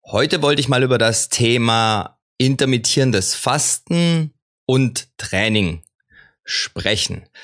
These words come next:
weil mich jetzt, äh, ein paar Leute darüber was gefragt haben, wie es in ihrem Fall jetzt am besten zu vereinbaren ist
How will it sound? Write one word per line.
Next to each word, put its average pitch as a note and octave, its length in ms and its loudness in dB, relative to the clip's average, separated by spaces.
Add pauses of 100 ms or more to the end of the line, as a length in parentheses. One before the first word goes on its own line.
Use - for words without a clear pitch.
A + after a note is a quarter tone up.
(220)
weil B2 360 2
mich C#3+ 180 2
jetzt, - 400 -2
äh, G#2 480 0
ein F#2+ 180 -6
paar A#2 200 0
Leute C#3+ 600 0 (680)
darüber B2 360 0
was B2 180 2
gefragt G2+ 480 -2
haben, F#3+ 400 0
wie A#2+ 140 2
es B2+ 220 2
in A2 180 -2
ihrem D3 760 2
Fall A#2 420 0
jetzt A#2+ 260 0
am G#2+ 140 0
besten A2 360 -2
zu - 120 -6
vereinbaren C3+ 640 0
ist - 420 -2